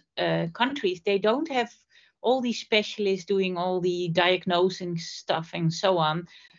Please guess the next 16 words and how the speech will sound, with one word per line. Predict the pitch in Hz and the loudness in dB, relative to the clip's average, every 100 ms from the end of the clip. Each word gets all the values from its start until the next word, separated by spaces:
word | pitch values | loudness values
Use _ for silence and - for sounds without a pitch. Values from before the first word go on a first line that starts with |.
| _ | _
So | - 269 254 208 254 | -4 4 4 4 2
they | 220 | 0
do | 208 285 | -2 -4
it | 247 - | -4 -4
per | - 202 | -4 -2
definition, | 202 180 208 226 - 196 165 160 | -2 -4 -4 -4 -4 -4 -2 -2
uh, | 160 156 | -4 -8
transdiagnostically. | 160 185 170 170 156 156 175 170 135 - 165 190 _ _ _ _ _ 196 | -4 -4 -4 -4 -6 -6 -10 -8 -10 -8 -10 -10 _ _ _ _ _ 0
And | 214 | 2
there | 370 | 4
are | 311 | 4
actually | 214 - 277 254 196 | 2 -2 -4 -4 -4
quite | - 294 381 - | -2 0 0 0
good | 214 214 | -2 0
results | 175 160 170 226 156 - - - | -4 -4 0 2 2 -4 -16 -6
with | 175 170 165 | -4 -4 -6